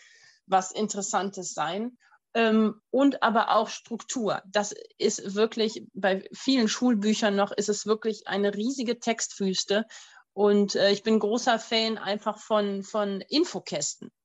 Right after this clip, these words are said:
weil einfach ganz knapp noch mal erklärt wird, worum es dann eben geht. Und als Lehrerin erstelle ich mir ja auch selbst Schulmaterial zusammen von, von ganz vielen Büchern und, äh,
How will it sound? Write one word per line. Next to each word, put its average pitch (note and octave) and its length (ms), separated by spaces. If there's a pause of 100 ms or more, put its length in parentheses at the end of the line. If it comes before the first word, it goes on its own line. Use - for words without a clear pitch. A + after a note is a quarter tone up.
weil G3 160
einfach A#3 420
ganz A#3+ 340
knapp A#3 400
noch G#3+ 180
mal G#3+ 300
erklärt G#3+ 580
wird, A#3+ 300
worum A3 360
es G#3+ 160
dann G3+ 220
eben G3 300
geht. - 380 (440)
Und F#3 180
als - 180
Lehrerin G3 260
erstelle G3+ 340
ich - 180 (200)
mir G3 160
ja F#3+ 160
auch A3 240
selbst - 520
Schulmaterial F3+ 800
zusammen F#3+ 440
von, F#3 340
von F#3 200
ganz F#3+ 260
vielen F#3+ 260
Büchern A#3 480
und, F#3+ 400
äh, F#3 260